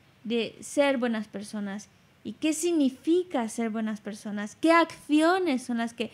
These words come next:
no debo cometer, porque así trae bienestar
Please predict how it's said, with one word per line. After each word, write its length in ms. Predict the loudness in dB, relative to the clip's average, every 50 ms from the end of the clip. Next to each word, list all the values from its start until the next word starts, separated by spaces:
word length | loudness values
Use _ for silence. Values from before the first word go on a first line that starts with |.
| -12 -20 _ _ _
no 420 | 4 6 6 6 6 6 4 0 -4 -8 _ _
debo 440 | 0 2 4 4 4 2 0 -2 -4
cometer, 580 | -4 -4 -4 -4 -4 -4 -6 -6 -8 -8 -8 -10 -16 _ _ _ _ _ -20 _ -8 _
porque 240 | -2 -2 0 0 0
así 400 | -2 -2 -2 -2 -2 -2 -2 -4 -6 -10 -16 -20 -20 _ _ _ _ _ _ _ _
trae 260 | 0 2 2 2 4
bienestar 760 | 4 4 2 4 4 2 0 -2 -2 0 2 4 4 2 2